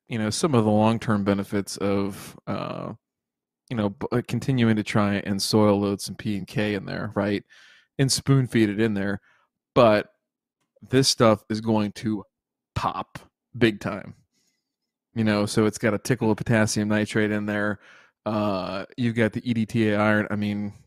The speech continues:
Matt, you go ahead and, uh, y-, y-, we're not tacking, pull the curtain back, but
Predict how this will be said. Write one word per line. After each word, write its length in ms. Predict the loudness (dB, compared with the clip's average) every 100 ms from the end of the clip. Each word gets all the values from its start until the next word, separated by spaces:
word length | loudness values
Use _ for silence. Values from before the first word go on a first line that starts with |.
| -6
Matt, 240 | -4 -2
you 100 | -2
go 80 | 0
ahead 220 | 0 -2
and, 200 | -4 -6
uh, 120 | -6
y-, 240 | -6 -10 -14
y-, 100 | -20 -20 -20 _ -18
we're 200 | -6 -2
not 180 | -2 -2
tacking, 420 | -4 -4 -8 -10 _ _ _
pull 160 | -4
the 80 | -4
curtain 320 | -2 -2 0
back, 300 | -2 -4 -4 -10 -20 _ _ _
but 300 | 2 2